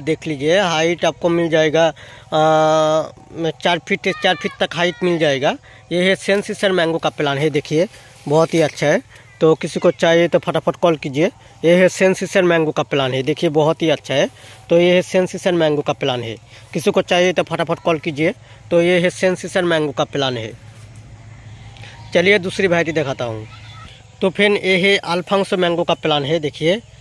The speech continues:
ये अल्फांसो Mango का प्लांट है, बहुत ही अच्छा mango होता है। तो ये है अल्फांसो Mango का प्लांट है, देखिए बहुत ही अच्छा है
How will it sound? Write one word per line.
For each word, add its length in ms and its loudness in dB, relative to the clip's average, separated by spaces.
ये 140 4
अल्फांसो 520 0
Mango 240 0
का 100 -2
प्लांट 320 -4
है, 140 0
बहुत 380 -2
ही 80 -2
अच्छा 260 -2
mango 260 -4
होता 200 -6
है। 180 -4
तो 140 4
ये 240 2
है 120 0
अल्फांसो 560 -2
Mango 300 -2
का 100 -4
प्लांट 360 -4
है, 160 -10
देखिए 260 -2
बहुत 340 0
ही 40 0
अच्छा 260 -2
है 180 -2